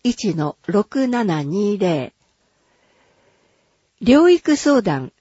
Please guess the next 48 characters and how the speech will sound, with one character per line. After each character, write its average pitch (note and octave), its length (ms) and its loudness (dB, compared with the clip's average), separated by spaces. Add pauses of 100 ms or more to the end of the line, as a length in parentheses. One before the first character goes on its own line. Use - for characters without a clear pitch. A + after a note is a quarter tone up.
(520)
首 A#3 240 0
座 A3+ 280 0
り、 G3+ 200 2
お G3 100 2
座 A#3 300 -2
り、 E3 200 -2
歩 G3+ 220 -2
き C4 160 -2
始 A#3+ 260 -4
め A#3 140 -2
が A3+ 160 0
遅 A#3+ 220 0
い C4 80 0
気 - 120 -12
が B3 140 -2
す A#3+ 140 -4
る A#3+ 100 0
な A3 140 0
ど、 F#3 180 2 (260)
発 - 340 -4
育 C#4+ 280 -2
や C4 100 2
発 B3 200 -2
達 C4+ 220 -4
に C4 140 -4
つ C4+ 120 -6
い B3+ 100 -2
て G3 140 2
心 A#3 260 -4
配 A3+ 240 0
の A3 160 0
あ G#3+ 60 0
る F#3+ 180 -2 (300)
お G3 120 0
子 B3+ 160 -2
さ A#3+ 180 -2
ん A#3 60 -4
の A3 100 -2
家 A3 140 -2
族。 - 480 -8 (1200)
十 C#4 260 4
一 D#4 200 2
日 C4+ 300 -2
水 A#3+ 280 -2
曜、 E3+ 400 2
要 D#3+ 280 2
予 C3 180 -2
約。 - 460 -6